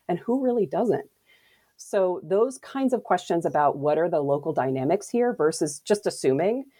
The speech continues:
that a city is more welcoming or rural spaces are terrible. Um, what does that really mean? What does that look like? That was kind of what I was thinking, and unpacking that rural urban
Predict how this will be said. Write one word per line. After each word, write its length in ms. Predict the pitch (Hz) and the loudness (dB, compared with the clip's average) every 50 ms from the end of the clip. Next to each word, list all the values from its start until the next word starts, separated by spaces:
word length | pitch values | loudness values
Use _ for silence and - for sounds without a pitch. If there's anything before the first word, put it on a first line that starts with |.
| _ _ _ _ _ _ | _ _ _ _ _ _
that 360 | - 170 151 143 143 143 - _ - | -2 0 2 2 2 0 -2 _ -4
a 160 | 147 135 127 | -2 -2 -2
city 300 | 135 - 269 277 262 254 | 0 0 0 2 2 2
is 100 | 247 247 | 0 0
more 140 | 240 214 202 | 0 2 4
welcoming 800 | 190 190 185 185 185 180 180 170 170 165 160 160 156 156 156 | 4 4 2 2 0 0 0 0 0 0 0 0 0 0 0
or 380 | 147 - 151 143 139 135 131 135 | 0 0 2 2 2 2 2 0
rural 360 | 147 190 220 233 220 208 202 | 0 0 2 2 2 0 -2
spaces 360 | 202 - 190 185 - 180 165 | -2 0 -2 -2 0 -2 0
are 100 | 175 165 | 0 0
terrible. 760 | 160 - 165 143 147 156 156 156 160 147 143 139 143 147 - _ _ - - _ _ _ | -2 -2 -4 -4 -4 -4 -2 0 2 2 2 2 0 -2 -4 _ _ -20 -20 _ _ _
Um, 260 | - 165 147 139 139 143 | -4 0 0 0 0 0
what 180 | 139 165 175 | -2 0 0
does 120 | 214 226 - | 0 2 2
that 220 | 226 - - - | 0 0 0 -2
really 240 | 165 156 151 143 139 | -2 0 0 0 0
mean? 320 | 143 139 127 127 127 123 | 2 2 2 2 0 0
What 80 | 123 131 | -2 -4
does 120 | 131 135 | -4 -2
that 180 | 131 113 - - | -2 -2 -2 -4
look 180 | 143 - - | -10 -12 -8
like? 180 | - 123 - - _ | -8 -8 -8 -6 _
That 160 | - 175 175 | 0 2 2
was 160 | - 180 - - | 2 -2 -6 -8
kind 300 | - - 165 156 151 151 | -8 -4 -2 0 2 2
of 180 | 143 143 143 - | 2 2 0 -2
what 300 | 160 151 147 135 135 - - | -4 0 0 0 0 -2 -2
I 80 | 143 135 | -2 -2
was 160 | 139 135 - | -2 -2 -2
thinking, 400 | - 170 165 - 269 294 294 247 | 0 0 0 2 2 0 2 2
and 140 | 160 151 147 - | 0 0 0 0
unpacking 540 | 156 165 185 190 - 190 180 180 - 185 180 | 0 0 0 0 0 -2 -2 0 0 0 0
that 180 | 165 147 143 - | 0 0 -2 -2
rural 400 | 139 143 143 151 156 156 151 - - | -2 0 0 2 2 2 2 2 2
urban 480 | 151 147 151 151 147 139 143 143 143 | 2 2 4 4 4 2 2 0 -4